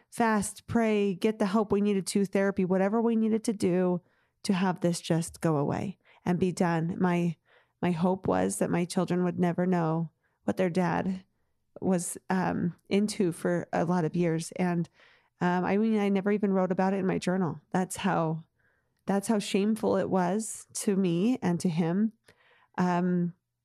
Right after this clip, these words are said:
we didn't talk about it to anybody. That's just how we dealt with it,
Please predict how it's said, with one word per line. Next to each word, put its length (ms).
we 140
didn't 220
talk 280
about 260
it 280
to 100
anybody. 480
That's 300
just 220
how 180
we 120
dealt 240
with 180
it, 260